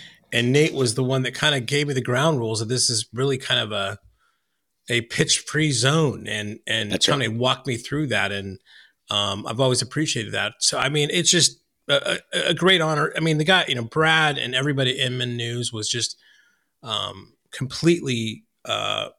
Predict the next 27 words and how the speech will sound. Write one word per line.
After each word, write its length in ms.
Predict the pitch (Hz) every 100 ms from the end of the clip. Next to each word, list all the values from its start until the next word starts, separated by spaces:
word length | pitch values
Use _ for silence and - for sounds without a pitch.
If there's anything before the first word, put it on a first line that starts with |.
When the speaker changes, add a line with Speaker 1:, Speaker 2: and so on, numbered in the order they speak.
| _ _ _ _ -
Speaker 1:
great. 520 | 143 139 117 113 - -
And 240 | 120 113
I, 280 | 110 113 113
I 80 | -
can't 360 | 113 - 139 135
thank 200 | 131 123
them 160 | 123
enough. 400 | 107 107 107 110
And, 220 | 110 98 101 - - - _ _
um, 340 | - 101 101 95
I 100 | 113
have 160 | 127 113
enough 300 | 117 127 120
of 120 | 107
an 100 | 104
imposter 500 | 98 - 120 - 104
syndrome 460 | - 110 104 104 104
to, 140 | - 101
like, 200 | 98 -
not 260 | 113 107 - _
really 320 | 107 107 196 -
think 160 | 117 123
it's 200 | - -
real, 280 | 117 110
but, 220 | 101 101 98
um, 360 | 98 95 98
Speaker 2:
<laughs> 40 | -